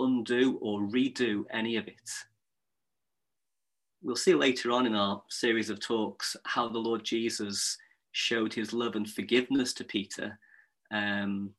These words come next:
after the resurrection. But I imagine that Peter always looked back with regret and wished that he'd done the right thing at the time. And maybe as you and I consider that future day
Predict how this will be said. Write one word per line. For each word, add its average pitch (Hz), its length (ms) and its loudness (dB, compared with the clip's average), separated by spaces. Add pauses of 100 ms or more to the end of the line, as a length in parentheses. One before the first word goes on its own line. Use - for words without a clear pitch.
(120)
after 110 300 0
the 104 120 -6
resurrection. 110 800 -2 (260)
But 127 140 2
I 131 40 4
imagine 156 480 2
that 120 140 -4
Peter 127 380 -4
always 120 440 0
looked 110 300 -4
back 107 280 -2 (420)
with 107 380 -2 (600)
regret 110 560 0 (840)
and 101 560 -2 (140)
wished - 640 2 (480)
that 113 100 -2
he'd 107 160 0
done 107 200 0
the 107 100 -4
right 104 260 0
thing 107 480 -6
at - 80 -10
the - 80 -12
time. 104 420 -6 (1080)
And 135 120 4
maybe 156 540 6
as 113 360 -4 (380)
you 127 200 8
and 117 80 4
I 120 380 6
consider 110 500 -2
that 110 320 -2
future - 580 0
day 104 460 -2